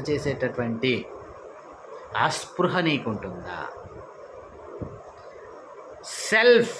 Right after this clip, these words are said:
remove I from your prayers. నా అనేటటువంటి విషయాలు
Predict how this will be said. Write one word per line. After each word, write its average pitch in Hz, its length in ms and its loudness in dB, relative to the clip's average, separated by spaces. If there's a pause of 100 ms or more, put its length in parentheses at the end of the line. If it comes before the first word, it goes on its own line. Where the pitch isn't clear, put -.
(960)
remove 240 460 10 (360)
I 220 60 8 (280)
from 240 200 8 (100)
your 233 140 8 (160)
prayers. 196 540 6 (800)
నా 185 300 8 (340)
అనేటటువంటి 254 960 8
విషయాలు 226 920 8